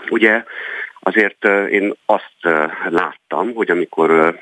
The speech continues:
Palkovics miniszter úr járta körbe az egyetemek vezetőit, és egy ilyen P P T menedzser előadást ledarált nekik a maga, ö, stílusában, ahol kb. Egyetlen sem tudtak az egyetemi vezetők, akkor ott ugye mondjuk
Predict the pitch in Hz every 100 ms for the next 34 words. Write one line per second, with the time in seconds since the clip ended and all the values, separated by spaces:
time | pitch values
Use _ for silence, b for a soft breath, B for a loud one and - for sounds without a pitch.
0 | _ _ - 87 - 73 - 87 - -
1 | 80 78 78 B B - 90 82 - -
2 | 90 80 73 73 76 73 - 80 69 76
3 | 76 87 - 107 101 98 - 69 - 76
4 | 69 76 71 76 - - 85 - 71 -
5 | - 76 76 76 73 78 76 78 78 73
6 | 78 - 87 82 73 71 69 - 95 -
7 | - - 78 73 73 B B B B -
8 | 76 73 69 - 87 76 73 76 69 78
9 | 104 95 73 76 73 - 69 71 71 69
10 | 73 - 71 71 - 69 - 73 - 71
11 | 76 76 - 71 69 110 151 - 147 B
12 | B B B - - 123 - 113 117 113
13 | B B B 117 110 110